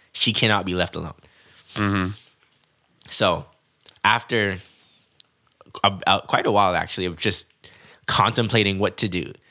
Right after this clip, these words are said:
Speaker 1: right? And that's what, that's what makes this story tough.
Speaker 2: Mm-hmm.
Speaker 1: Because we live in a society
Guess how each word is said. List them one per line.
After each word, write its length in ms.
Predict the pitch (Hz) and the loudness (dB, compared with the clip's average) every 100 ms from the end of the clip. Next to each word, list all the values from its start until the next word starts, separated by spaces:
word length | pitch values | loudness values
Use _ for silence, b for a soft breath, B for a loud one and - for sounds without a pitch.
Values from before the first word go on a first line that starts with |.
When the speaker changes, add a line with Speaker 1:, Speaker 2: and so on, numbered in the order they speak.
| b b b | b b b
Speaker 1:
right? 320 | 85 113 - _ _ _ _ _ - - | 2 2 0 _ _ _ _ _ -10 -2
And 120 | 143 | 2
that's 200 | 156 - | 2 2
what, 180 | 196 117 | 2 2
that's 160 | 139 | 0
what 80 | 226 | 0
makes 200 | 139 131 | 0 0
this 120 | - 113 | 0 0
story 300 | - 110 90 | 2 0 0
tough. 400 | - - - - _ _ _ _ _ _ | -4 -8 -10 -12 _ _ _ _ _ _
Speaker 2:
Mm-hmm. 440 | 117 123 113 110 104 | 0 2 2 2 2
Speaker 1:
Because 200 | 117 127 | 4 4
we 80 | |
live 160 | 151 180 | 4 4
in 80 | 190 | 2
a 60 | |
society 720 | 165 120 - 92 101 113 170 | 2 2 2 2 2 0 -6